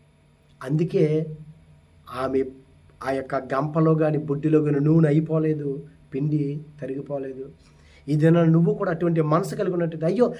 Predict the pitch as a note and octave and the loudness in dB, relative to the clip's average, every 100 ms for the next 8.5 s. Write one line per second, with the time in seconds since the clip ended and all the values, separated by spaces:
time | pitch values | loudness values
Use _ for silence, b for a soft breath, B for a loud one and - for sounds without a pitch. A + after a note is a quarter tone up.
0 | B G#3 - C4 D#4 D#4 D4 C#4+ C4 A#3+ | B -10 -4 2 4 4 6 4 6 4
1 | F#3+ - - b b _ _ _ _ _ | 4 -4 -12 b b _ _ _ _ _
2 | _ - D#3 F#3+ F#3+ F3+ E3+ F3+ - B3+ | _ -4 0 2 0 -2 -4 -6 -2 2
3 | A#3+ A#3 G3+ - - _ _ _ _ _ | 2 2 -4 -6 -16 _ _ _ _ _
4 | _ _ _ _ _ _ E3 A#3+ C4+ C4+ | _ _ _ _ _ _ -2 4 6 6
5 | C4+ B3 - A#3+ D#4 D4+ D#4+ D#4 F3+ - | 2 2 4 4 8 6 6 4 2 -10
6 | _ _ _ _ _ - B2+ C#3+ D3 D3 | _ _ _ _ _ -14 -10 -10 -8 -8
7 | C#3 D3+ F3+ F#3 E3+ E3+ D#3 - C#3 D#3 | -6 -4 -4 -4 -8 -10 -10 -14 -12 -10
8 | D3+ C#3+ - C#3 - | -10 -14 -14 -16 -18